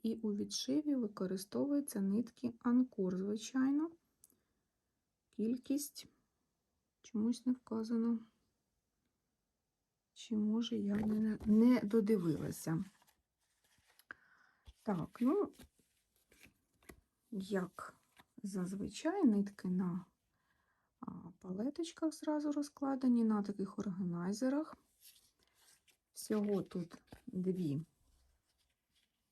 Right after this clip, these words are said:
такі планшетки і вкладені, як, а, ну, як зазвичай,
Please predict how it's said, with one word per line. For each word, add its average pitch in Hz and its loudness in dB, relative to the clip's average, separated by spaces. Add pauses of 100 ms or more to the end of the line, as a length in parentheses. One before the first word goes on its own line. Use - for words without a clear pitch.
(880)
такі 202 -4
планшетки 254 0
і 269 2
вкладені, 240 4 (1300)
як, 190 -4 (920)
а, - -6 (760)
ну, 415 -6
як 180 0
зазвичай, 208 -2